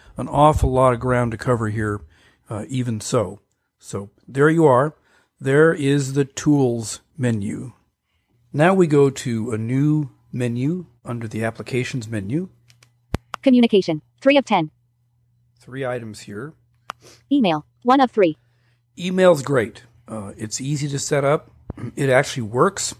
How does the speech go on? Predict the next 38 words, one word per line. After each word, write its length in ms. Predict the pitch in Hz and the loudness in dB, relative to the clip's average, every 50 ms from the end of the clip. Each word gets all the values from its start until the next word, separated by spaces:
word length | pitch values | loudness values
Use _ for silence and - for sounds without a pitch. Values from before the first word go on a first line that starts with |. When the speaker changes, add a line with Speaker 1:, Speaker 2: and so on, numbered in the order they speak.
| _ _ | _ _
Speaker 1:
<laughs> 140 | - - | 0 4
unlike 340 | - 170 151 147 139 139 - | 4 4 6 6 4 4 4
a 60 | 120 | 2
lot 220 | 117 123 123 131 131 | 2 2 4 4 2
of 140 | 123 110 - - - - - - - | 0 -4 -10 -20 -20 -20 -20 -20 -20
phone 340 | - - - 135 135 135 131 | -8 -2 0 2 2 2 0
emails 560 | 127 127 131 131 131 127 123 120 117 - 123 | 0 -2 -2 -2 -2 -2 -2 -2 -2 -2 -4
I've 120 | 117 113 | -4 -2
had 180 | 113 127 113 113 | -4 -6 -6 -6
to 60 | 117 | -8
deal 240 | 110 113 117 120 113 | -8 -6 -6 -6 -4
with 200 | 123 131 - - | -6 -6 -8 -8
when 80 | 131 113 | -8 -8
you 100 | 107 110 | -6 -6
set 200 | - - 123 113 | -6 -6 -6 -6
'em 100 | 110 117 | -6 -8
up 160 | 113 - - | -10 -12 -16
that 140 | - - - | -20 -16 -10
take 200 | - 123 110 - | -10 -10 -10 -10
forever. 420 | - - 110 107 113 120 156 165 156 | -10 -8 -6 -4 -4 -4 -2 0 2
I 140 | 139 143 135 | 2 4 4
get 240 | 120 135 123 113 | 4 2 2 0
very 560 | - - - - 123 127 127 135 143 139 135 123 | 0 -6 -6 -4 0 2 4 4 4 4 4 0
good 300 | 120 113 120 127 131 135 | 0 0 2 4 4 4
and 120 | 127 127 | 4 2
reliable 720 | 120 113 110 107 113 117 120 123 120 110 107 101 101 104 - - | 2 2 2 2 2 4 4 4 2 2 0 -2 -2 -4 -6 -4
email 380 | - 139 135 131 131 123 120 117 | 0 2 2 4 4 4 4 2
from 240 | 113 - 120 113 | 2 0 -2 -2
here, 380 | 110 107 113 113 113 123 135 135 - - - - - - - - - - - | 0 0 0 0 0 0 -2 -4 -6 -14 -20 -20 -20 -20 -20 -20 -20 -16 -10
and 480 | - 120 113 113 113 104 101 107 - - - | -6 -4 -2 -2 -2 -2 -4 -6 -8 -12 -10
you 180 | 104 123 127 123 | -8 -4 -2 0
don't 220 | 131 131 - 131 | 0 0 2 2
need 240 | 127 123 127 127 123 | 0 0 0 0 -2
even 220 | 120 120 120 127 123 | -4 -2 -2 -2 -2
to 60 | 120 | -2
be 160 | 117 123 127 | -2 -2 0
on 140 | 127 123 120 | 0 0 2
Wi-Fi 680 | 117 120 123 131 139 131 - 120 107 107 110 113 117 | 2 4 4 4 4 4 2 2 2 2 2 0 -2